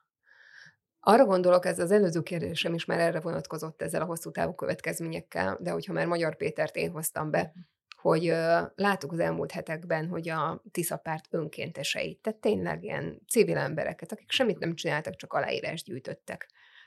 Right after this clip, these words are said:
Speaker 1: Tehát ilyen értelemben még ugye rájuk se volt írva, hogy Fákner, meg s-, meg, meg semmi,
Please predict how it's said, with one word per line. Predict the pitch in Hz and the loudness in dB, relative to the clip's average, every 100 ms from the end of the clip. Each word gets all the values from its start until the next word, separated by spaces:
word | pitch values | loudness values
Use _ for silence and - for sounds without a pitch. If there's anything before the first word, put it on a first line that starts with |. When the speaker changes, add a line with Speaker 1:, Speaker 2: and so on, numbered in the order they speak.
| - | -6
Speaker 1:
Tehát | - | 6
ilyen | 220 | 8
értelemben | 196 190 190 190 185 | 8 6 4 4 4
még | 185 185 | 2 0
ugye | 190 180 180 185 165 - | -2 0 0 -4 -12 -14
rájuk | 196 202 165 165 | -6 -4 -4 -4
se | - | -4
volt | 143 151 | -4 -4
írva, | 165 | -4
hogy | 147 - | -6 -4
Fákner, | 139 - - 143 | -2 -4 -4 -4
meg | 156 170 | -2 -4
s-, | - - | -4 -4
meg, | 175 170 | -4 -2
meg | 180 - | -2 0
semmi, | 196 170 156 - | 2 0 0 -4